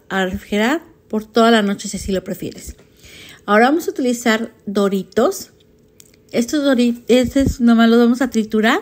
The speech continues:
Esto es para empanizar. Miren, yo ya aquí tengo ya bien refrigerada, ya pasó toda la, la noche. Entonces ahora vamos a quitarle el hilo y ya está,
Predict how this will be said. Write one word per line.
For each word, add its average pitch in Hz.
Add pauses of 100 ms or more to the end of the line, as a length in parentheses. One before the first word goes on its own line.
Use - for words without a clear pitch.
(400)
Esto 294
es -
para 294
empanizar. 196
Miren, 208
yo 226
ya 262
aquí 269
tengo 247
ya 220
bien 269
refrigerada, 226
ya 208
pasó 208
toda 202
la, 180
la 170
noche. 190 (380)
Entonces -
ahora 214
vamos 226
a 233
quitarle 196
el 190
hilo 226 (160)
y 196
ya 190
está, 190